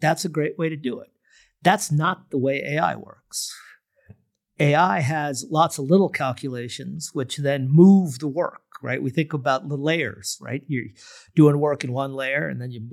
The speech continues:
move the work to the next layer, and you do the work in the next layer. There's a sequentialness about A I.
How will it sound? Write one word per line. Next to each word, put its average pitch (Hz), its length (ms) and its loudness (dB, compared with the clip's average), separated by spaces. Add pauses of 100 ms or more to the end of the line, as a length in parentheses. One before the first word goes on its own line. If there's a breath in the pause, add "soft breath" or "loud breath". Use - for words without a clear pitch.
move 135 380 0
the 139 80 -6
work 139 220 -2
to - 60 -8
the 165 80 2
next 170 260 -2
layer, 113 220 -10
and 123 100 -8
you 120 80 -10
do 123 120 -4
the 135 80 2
work 143 280 2
in 165 60 4
the 165 60 0
next 160 280 -6
layer. - 260 -14 (380)
There's 135 300 2
a - 20 -8
sequentialness - 1200 -2 (220)
about 120 480 -4
A 127 160 -6
I. - 220 -10